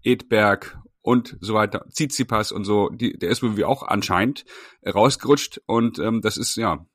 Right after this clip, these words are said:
ein historischer Moment und ich hab mir dann irgendwie so im Stillen die Frage gestellt, das ist jetzt aber wirklich sehr tennisnerdig, ähm, naja, warum sollte sich das ändern? Weil ich glaube, fast alle Trainer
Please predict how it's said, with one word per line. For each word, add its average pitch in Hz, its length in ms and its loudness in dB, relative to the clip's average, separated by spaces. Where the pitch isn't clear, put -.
ein 107 140 -2
historischer 135 560 2
Moment 131 440 2
und 82 160 -6
ich 117 120 -2
hab 143 80 0
mir 131 100 0
dann 113 220 0
irgendwie 104 220 0
so 104 180 -2
im - 240 -10
Stillen 120 340 4
die 104 220 -4
Frage 110 340 2
gestellt, 107 540 0
das 107 160 -2
ist 110 100 -2
jetzt 117 180 0
aber 104 180 2
wirklich 104 260 -6
sehr 104 180 -2
tennisnerdig, 101 720 0
ähm, 95 420 2
naja, 98 380 -2
warum 107 380 0
sollte 113 260 4
sich 101 140 -6
das 104 140 -2
ändern? 107 360 0
Weil 92 220 2
ich - 200 -8
glaube, 101 300 -2
fast - 480 -6
alle 104 260 0
Trainer 113 580 -4